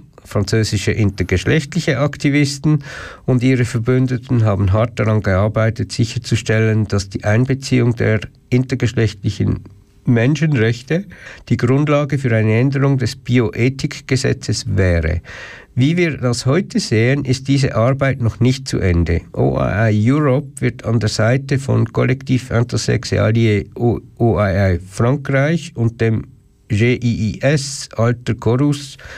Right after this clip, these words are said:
stehen, um sicherzustellen, dass intergeschlechtliche Säuglinge, Kinder, Jugendliche und Erwachsene ihre Menschenrechte ohne Ausnahme erhalten. Ähm, man sch-, mir sagt das einfach, man schafft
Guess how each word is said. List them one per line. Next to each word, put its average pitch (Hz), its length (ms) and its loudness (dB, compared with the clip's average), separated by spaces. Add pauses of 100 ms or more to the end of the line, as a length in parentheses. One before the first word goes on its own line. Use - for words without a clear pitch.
(120)
stehen, 131 440 0
um 117 120 0
sicherzustellen, 131 920 -2
dass 107 220 -2
intergeschlechtliche 117 880 0
Säuglinge, 120 540 0
Kinder, 120 340 0
Jugendliche 113 580 2
und 98 100 2
Erwachsene 104 560 0
ihre 98 220 2
Menschenrechte 98 800 2
ohne 101 300 2
Ausnahme 98 540 2 (800)
erhalten. 92 680 0 (460)
Ähm, 104 560 2 (400)
man 143 420 2
sch-, - 180 -4 (1080)
mir 147 240 4
sagt 139 360 0
das 160 140 0
einfach, 139 360 0
man 131 160 4
schafft - 840 -4